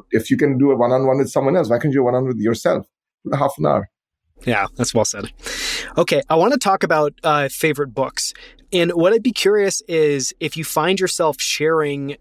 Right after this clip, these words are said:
Speaker 2: you know, the same books, the same types of books with founders and investors, uh, that you work with, and just if you have any all-time favorites. And this can also be, these don't just have to be business books.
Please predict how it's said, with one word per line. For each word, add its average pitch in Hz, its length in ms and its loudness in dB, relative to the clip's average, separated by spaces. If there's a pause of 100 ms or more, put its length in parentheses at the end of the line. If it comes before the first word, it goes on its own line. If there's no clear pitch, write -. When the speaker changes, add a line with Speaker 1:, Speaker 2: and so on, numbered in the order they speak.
(100)
Speaker 2:
you 143 120 -2
know, 120 280 -2
the 135 160 -2
same 160 300 -2
books, - 280 0
the 147 60 -4
same 139 200 -4
types 143 280 -4
of 139 120 -4
books 135 280 -2
with 123 120 -4
founders 135 400 0
and 127 100 -2
investors, 123 580 -2 (360)
uh, 123 80 2
that 117 80 0
you 220 120 4
work 220 220 2
with, 175 260 4
and 208 220 2
just 185 160 -6
if 180 140 0
you 160 80 0
have 156 120 0
any 147 180 -2
all-time 143 420 -2
favorites. 117 500 -6
And 180 140 2
this 247 100 2
can 220 140 2
also 196 200 0
be, 170 220 -2
these 143 160 0
don't 175 160 -2
just 160 160 -4
have 160 100 -2
to 139 100 -6
be 127 60 0
business 131 360 -4
books. 123 360 -2